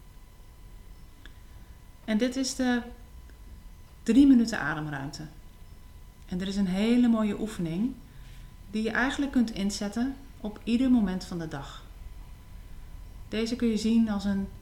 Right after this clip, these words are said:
check-in met jezelf. Hoe zit ik erbij? Welke stemming is er? Hoe voelt mijn lijf? Waar zit mijn adem?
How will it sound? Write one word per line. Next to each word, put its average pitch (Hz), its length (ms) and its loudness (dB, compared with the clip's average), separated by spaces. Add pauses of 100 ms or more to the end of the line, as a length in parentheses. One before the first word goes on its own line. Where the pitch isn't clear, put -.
(180)
check-in 156 640 -4
met 185 180 -8
jezelf. 185 560 -4 (680)
Hoe 233 140 2
zit 220 180 0
ik 175 100 -6
erbij? 151 400 -8 (1120)
Welke 233 240 -2
stemming 220 520 -2
is 139 120 -10
er? 131 220 -12 (640)
Hoe 240 80 2
voelt 240 240 -2
mijn 185 160 0
lijf? 175 300 -6 (840)
Waar 240 240 -2
zit 214 180 -4
mijn 180 200 -4
adem? 156 400 -10